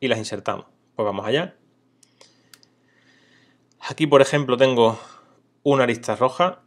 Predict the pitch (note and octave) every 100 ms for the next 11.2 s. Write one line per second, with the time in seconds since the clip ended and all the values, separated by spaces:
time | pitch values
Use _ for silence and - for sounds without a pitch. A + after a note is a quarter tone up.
0 | _ C3+ C3 B2+ B2+ C3 C#3 C3 - C3
1 | B2 A2+ A#2 A2 G#2 B2+ - E3 E3 _
2 | _ _ _ _ _ _ _ _ _ _
3 | _ _ _ - A#2+ B2 A#2+ B2 - A#2+
4 | A#2 A2+ A2+ G#2 G#2 G2+ F#2 - - _
5 | _ - G2+ - G#2 - G#2 - G2 G2
6 | F#2+ - G#2 - D#3 - _ _ _ _
7 | _ _ _ _ _ _ _ _ _ _
8 | _ _ _ - B2 A#2 A2+ A2 A2 _
9 | _ _ _ _ _ - B2+ C#3+ C3+ A#2+
10 | A#2 A2+ A2 G#2 A2+ G#2+ G#2 G#2 A2 D3+
11 | D#3+